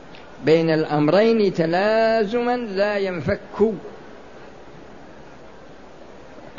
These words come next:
قاعدة التلازم بين أمرين لا ي-، لا يصل فيه انفكاك، وقاعدة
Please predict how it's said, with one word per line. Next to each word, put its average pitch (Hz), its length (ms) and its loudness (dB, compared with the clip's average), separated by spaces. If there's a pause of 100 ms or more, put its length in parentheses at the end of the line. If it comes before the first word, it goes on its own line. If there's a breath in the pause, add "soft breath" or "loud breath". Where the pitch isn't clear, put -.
قاعدة 170 560 2
التلازم 160 720 2
بين 156 220 2
أمرين 156 840 2 (260)
لا 151 460 0
ي-، 156 300 -2
لا 165 260 0
يصل 156 280 -4
فيه 160 280 -4
انفكاك، 135 460 -4 (160)
وقاعدة 190 800 -2